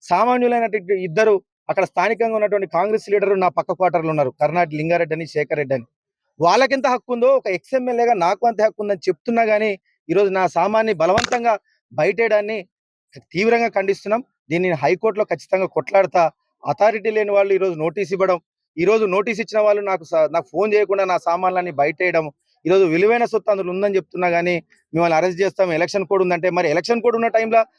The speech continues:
నేను నా సామాన్లు కూడా బయటేయమన్నాడు. ఒక స్థానిక ఎమ్మెల్యేగా నేను ఉన్నప్పుడు అది సమంజసమే కదా, జనాలందరూ వస్తారు కదా నా సామాన్లు బయటేస్తుంటే. అంటే వాళ్ళు రావాలి, ఉన్న బీఆర్ఎస్ కార్యకర్తల మీద, నాయకుల మీద కేసులు పెట్టాలి. అందుకే వాళ్ళు ఏదైతే దుర్బుద్ధితో ఆలోచిస్తున్నారో, ఎస్,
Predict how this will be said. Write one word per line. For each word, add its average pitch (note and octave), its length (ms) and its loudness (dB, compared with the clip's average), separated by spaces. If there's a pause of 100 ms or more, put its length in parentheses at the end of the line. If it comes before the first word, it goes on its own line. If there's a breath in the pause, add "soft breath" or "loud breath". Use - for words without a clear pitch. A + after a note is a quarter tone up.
(180)
నేను A3+ 160 0
నా A#3 140 2
సామాన్లు A#3 420 0
కూడా A3+ 120 0
బయటేయమన్నాడు. G3+ 500 0 (200)
ఒక F#3 120 -2
స్థానిక G3 380 0
ఎమ్మెల్యేగా A#3+ 480 0
నేను A3+ 200 -2
ఉన్నప్పుడు G#3+ 400 0 (360)
అది D#3 120 -4
సమంజసమే A#3 600 0
కదా, G3 180 2
జనాలందరూ A3 560 0
వస్తారు A3+ 260 0
కదా A3 140 2
నా A3+ 120 0
సామాన్లు F#3+ 360 -2
బయటేస్తుంటే. E3+ 540 -2 (480)
అంటే F#3+ 160 2
వాళ్ళు A#3 220 4
రావాలి, A#3+ 520 4 (380)
ఉన్న G#3+ 180 0
బీఆర్ఎస్ A#3 440 0
కార్యకర్తల A3+ 500 0
మీద, A3+ 160 0
నాయకుల A3 340 0
మీద A3+ 180 0
కేసులు G#3 380 0
పెట్టాలి. C#3 340 -4 (220)
అందుకే G#3 380 0 (420)
వాళ్ళు F3+ 200 2
ఏదైతే A3+ 320 0
దుర్బుద్ధితో G3 560 -2
ఆలోచిస్తున్నారో, A3 640 0 (280)
ఎస్, G3 220 -2